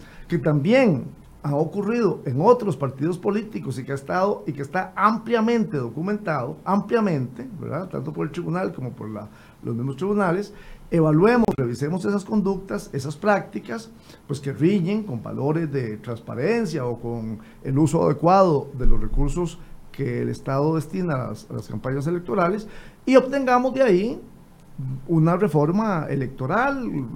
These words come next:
una reforma a nuestras leyes que permitan fortalecer nuestro sistema, nuestro sistema jurídico.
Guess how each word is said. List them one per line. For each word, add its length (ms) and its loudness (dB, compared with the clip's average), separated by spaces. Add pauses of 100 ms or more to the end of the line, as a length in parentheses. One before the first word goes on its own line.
(180)
una 120 -4
reforma 400 -2
a 20 -4
nuestras 280 -4
leyes 540 -2 (260)
que 120 0
permitan 420 0
fortalecer 720 4
nuestro 260 2
sistema, 640 -2
nuestro 220 -4
sistema 320 -4
jurídico. 460 -2